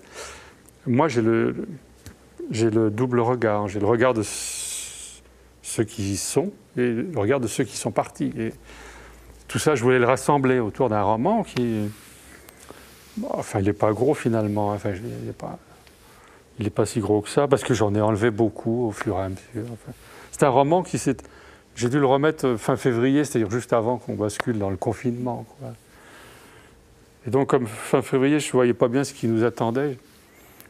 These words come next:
J'avais comme une envie de balancer, d'alléger le truc, quoi. Balancer par-dessus bord, quoi. Mais enfin bon,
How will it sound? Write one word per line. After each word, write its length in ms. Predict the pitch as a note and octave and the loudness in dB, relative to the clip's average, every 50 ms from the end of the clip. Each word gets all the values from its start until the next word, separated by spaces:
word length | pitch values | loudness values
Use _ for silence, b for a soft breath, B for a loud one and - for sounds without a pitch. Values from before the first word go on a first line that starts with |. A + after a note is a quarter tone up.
| B - - | B -16 -2
J'avais 200 | - B2+ A#2+ B2 | 0 2 2 4
comme 180 | - C3 B2 | 4 2 2
une 120 | B2+ B2+ B2+ | 4 4 4
envie 280 | B2+ B2+ A#2+ A#2+ C#3 | 2 2 2 0 -2
de 60 | C3+ | -2
balancer, 640 | A#2 G#2+ B2+ B2+ C3 C3 B2 - - C3+ B2+ C3 B2 G#2+ - - - - _ - _ _ _ _ - _ B B B B B B B B B - | 2 2 4 4 4 2 0 0 0 2 2 4 2 0 -2 -12 -20 -20 _ -20 _ _ _ _ -20 _ B B B B B B B B B -4
d'alléger 500 | A2+ A#2+ C#3 C3+ C3+ C#3 B2 A2+ B2+ B2+ | 2 4 4 6 6 4 4 2 2 0
le 80 | B2 | 0
truc, 280 | B2+ - - B2+ A#2 A2+ - - | -4 -4 -4 -4 -4 -4 -10 -20
quoi. 140 | - - C3 C3 B2 A#2 B B B B | -16 -14 -14 -14 -14 -18 B B B B
Balancer 440 | A2+ A2 A#2+ B2 B2+ A2+ - C#3+ B2+ | 0 2 4 4 2 2 0 0 2
par-dessus 420 | - A#2+ A2+ A2+ G#2+ - - A#2+ | 2 2 2 0 -2 -2 -2 -2
bord, 340 | G#2 A2 G#2+ G2+ G2+ F#2 - | 0 0 0 0 -2 -4 -8
quoi. 140 | - - A2 | -10 -8 -6
Mais 120 | A2 A#2+ | -2 -2
enfin 220 | B2+ - - D3 C3+ | -2 2 2 0 2
bon, 180 | C3+ E3 D#3 | 2 0 -2